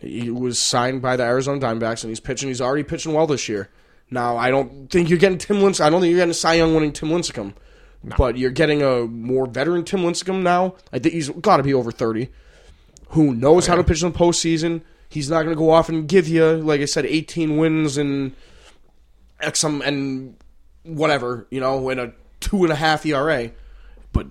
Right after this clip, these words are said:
Speaker 1: that's gonna be a, I'm interested on that now because you bring him in, you got a one. I don't think he's a two anymore, but now you got a two who tries, 'cause Lincecum's a consummate pro. He's gonna go off and he's gonna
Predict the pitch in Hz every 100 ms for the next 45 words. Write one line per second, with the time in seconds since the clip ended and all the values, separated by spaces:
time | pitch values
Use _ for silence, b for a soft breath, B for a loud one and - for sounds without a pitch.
0 | - 135 147 180 190 233 196 175 139 131
1 | - - - 117 135 175 175 - 160 156
2 | - 139 123 120 110 101 98 - b b
3 | b 131 - 147 135 135 123 143 160 196
4 | 196 170 190 180 143 139 b b b b
5 | b b 151 143 123 113 127 165 180 170
6 | 147 139 160 170 151 196 185 190 247 214
7 | 165 135 131 123 123 - 127 165 180 147
8 | - 208 185 208 - 202 202 214 - b
9 | b b b - 147 185 214 180 170 147
10 | 110 - _ - - 185 - - - 110
11 | 95 _ - 139 131 127 156 160 143 135
12 | 143 147 131